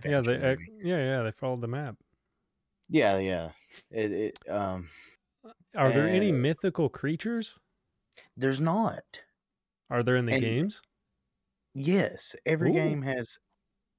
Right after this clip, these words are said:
Speaker 2: some kind of mythical type stuff that goes on, which I was expecting something, you know, an-,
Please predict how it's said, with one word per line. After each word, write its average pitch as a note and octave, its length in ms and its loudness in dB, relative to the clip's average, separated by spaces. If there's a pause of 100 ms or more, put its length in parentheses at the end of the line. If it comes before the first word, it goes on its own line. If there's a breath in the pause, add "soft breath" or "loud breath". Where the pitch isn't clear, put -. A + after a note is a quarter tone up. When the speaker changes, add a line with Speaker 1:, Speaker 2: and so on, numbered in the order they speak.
(200)
Speaker 2:
some C#3+ 340 0
kind C#3 180 0
of B2+ 60 -2
mythical A#2 800 -4
type A2 400 0
stuff G#2+ 600 -4
that F#2 120 -4
goes G2+ 220 -2
on, G2 360 0 (280 loud breath)
which - 200 -2 (100)
I C#3 120 2
was D#3 200 -2
expecting G#2 640 -6
something, F#2 540 -10
you F#2+ 100 -10
know, G#2 340 -10
an-, C#3 200 -6